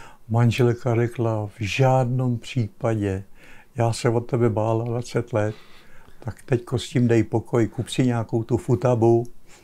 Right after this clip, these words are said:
nebo jak tomu říkáš, na ty modýlky, dělej si modýlky a s tím letím neotravuj.“ No, tak jsem,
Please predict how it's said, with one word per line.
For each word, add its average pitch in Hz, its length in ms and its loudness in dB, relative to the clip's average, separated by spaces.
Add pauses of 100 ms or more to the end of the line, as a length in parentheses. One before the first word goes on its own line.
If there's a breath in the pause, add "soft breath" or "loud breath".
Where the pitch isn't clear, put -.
nebo 113 180 4
jak 110 160 2
tomu 120 260 6
říkáš, 110 480 2
na 123 80 2
ty 120 160 2
modýlky, 107 500 4
dělej 117 280 4
si - 160 0
modýlky 110 540 4
a 110 60 0
s - 100 -12
tím 120 160 6
letím 110 300 4
neotravuj.“ 95 640 0 (680 loud breath)
No, 151 100 4
tak 123 180 0
jsem, - 460 0